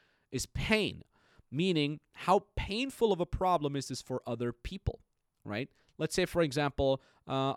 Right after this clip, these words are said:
I couldn't understand much about programming, but I really wanted to learn it. So, you know, I hustled and now I know programming. How painful is this for other people?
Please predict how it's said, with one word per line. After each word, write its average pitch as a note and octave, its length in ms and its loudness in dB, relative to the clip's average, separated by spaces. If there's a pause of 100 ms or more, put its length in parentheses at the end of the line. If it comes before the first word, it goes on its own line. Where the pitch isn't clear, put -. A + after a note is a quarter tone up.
I C3+ 100 0
couldn't E3 240 0
understand D3 440 -2
much C#3 180 -6
about A#2 220 -4
programming, D3 720 2
but B2 120 -4
I B2 40 0
really C3+ 240 0
wanted A#2 220 -4
to C3+ 100 -6
learn D#3 240 0
it. D3+ 200 -2
So, B2 520 0
you A2 80 -10
know, A#2+ 240 -4
I A2 120 -4
hustled C#3+ 540 -2 (420)
and B2 360 -2
now A#2+ 180 0
I B2 80 0
know A#2+ 160 -2
programming. A#2 560 0 (200)
How A#3+ 100 2
painful A3+ 400 2
is D#3+ 80 0
this D#3 120 -6
for D3+ 160 -2
other C3 140 -2
people? F3 360 -6